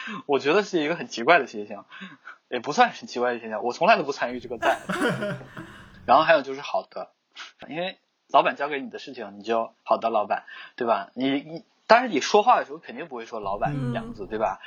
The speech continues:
Speaker 1: 但是我们表情里一定要加上“好的，老板”，因为有的，有的话其实是不太好讲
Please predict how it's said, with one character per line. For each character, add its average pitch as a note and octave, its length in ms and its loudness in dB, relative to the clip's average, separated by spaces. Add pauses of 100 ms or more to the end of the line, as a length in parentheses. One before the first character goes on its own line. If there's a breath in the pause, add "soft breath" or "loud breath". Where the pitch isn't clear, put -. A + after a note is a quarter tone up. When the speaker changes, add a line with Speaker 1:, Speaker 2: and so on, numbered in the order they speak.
(260 loud breath)
Speaker 1:
但 G3 120 2
是 G3 80 -2
我 D3 140 2
们 E3 80 -4
表 A#2 120 2
情 B2+ 160 -6
里 B2 120 -4
一 A2 40 -4
定 C3+ 80 0
要 C3+ 60 4
加 A#2 200 0
上 A2+ 240 -18
“好 - 180 -6
的， A2+ 100 -4
老 C#3 200 -4
板”， - 180 0 (300 soft breath)
因 G3 100 -2
为 G#3+ 80 0
有 B2+ 160 2
的， A#2+ 100 -2
有 A#2 140 -2
的 B2+ 80 2
话 E3 200 2
其 A#2+ 200 -8
实 B2+ 100 -4
是 B2+ 400 -4
不 A#2+ 80 -8
太 D3 140 -2
好 G#2+ 140 -4
讲 - 180 -12